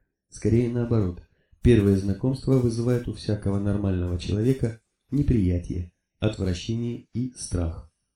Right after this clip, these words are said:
Он сунул в рот пластмассовый мундштучок и прикурил.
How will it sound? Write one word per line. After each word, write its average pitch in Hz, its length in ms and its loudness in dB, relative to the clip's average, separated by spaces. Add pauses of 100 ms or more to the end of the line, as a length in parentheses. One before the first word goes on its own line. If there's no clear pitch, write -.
(180)
Он 110 180 -2
сунул 113 360 2
в 110 60 0
рот 107 220 2
пластмассовый 107 840 0
мундштучок 104 840 -6
и 123 100 0
прикурил. 90 640 0